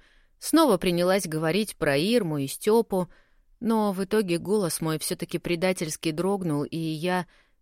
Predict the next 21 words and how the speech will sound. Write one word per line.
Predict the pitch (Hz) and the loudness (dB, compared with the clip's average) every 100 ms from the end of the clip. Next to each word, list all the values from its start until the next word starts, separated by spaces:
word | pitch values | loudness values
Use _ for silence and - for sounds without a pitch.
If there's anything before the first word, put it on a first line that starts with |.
| - | -10
заплакав, | 185 180 - 185 185 151 - | -4 -2 0 -2 -2 -4 -8
обняла | - 165 170 165 160 139 | -8 -4 -2 -2 -2 -2
маму. | 131 123 120 127 139 _ _ _ _ _ _ _ _ - | -2 -4 -6 -10 -16 _ _ _ _ _ _ _ _ -8
«Тома, | 180 170 160 147 143 165 _ _ | -4 0 0 0 -4 -6 _ _
ну | - 226 240 | -2 2 4
ты | 226 226 | 4 0
чего? | - 208 170 160 131 156 _ _ _ _ _ - | 0 -2 -2 -2 -4 -6 _ _ _ _ _ -2
Глупость | 240 277 302 269 190 - | 2 4 4 4 0 0
какая, | - 165 180 160 | -2 0 2 2
не | 170 233 | 4 2
плачь!» — | 277 269 277 247 156 135 - - _ _ _ _ _ _ _ _ | 2 2 4 4 2 -4 -8 -16 _ _ _ _ _ _ _ _
говорила | 165 170 180 190 170 | -6 0 2 2 2
мама | 175 226 190 | 2 2 2
каким-то | 160 151 180 180 | 0 -2 -2 0
незнакомым | 180 185 190 190 190 175 180 | 0 0 0 0 0 0 -2
голосом, | 190 180 143 143 139 143 _ _ _ _ _ | 0 0 0 -2 -6 -8 _ _ _ _ _
и | - 190 | 0 2
плакать | 185 214 233 185 160 | 2 2 2 0 -2
хотелось | 175 170 190 165 - | 0 0 2 0 0
ещё | 170 - 170 | -4 -2 -2
больше. | 151 143 131 - 165 | 0 0 0 -4 -12